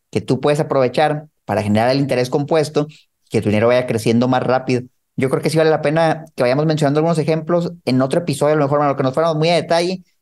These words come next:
Yo te propondría empezar, pues, con lo más seguro, vámonos a inversiones seguras o de bajo riesgo, vaya, de renta fija, donde la carga fiscal es muy baja, donde el instrumento es muy sencillo de usarse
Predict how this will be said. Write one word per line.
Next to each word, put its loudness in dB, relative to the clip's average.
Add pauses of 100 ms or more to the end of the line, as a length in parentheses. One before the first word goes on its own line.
(120)
Yo -2
te -2
propondría 0
empezar, 0 (200)
pues, -4
con -2
lo 2
más 0
seguro, 4
vámonos 0
a 0
inversiones 0
seguras 2 (320)
o 0
de 2
bajo 0
riesgo, 2
vaya, 0
de -4
renta -2
fija, -4 (380)
donde 0
la 2
carga -2
fiscal -2
es 0
muy 0
baja, -2
donde 0
el 0
instrumento 0
es 0
muy 0
sencillo -2
de 2
usarse -2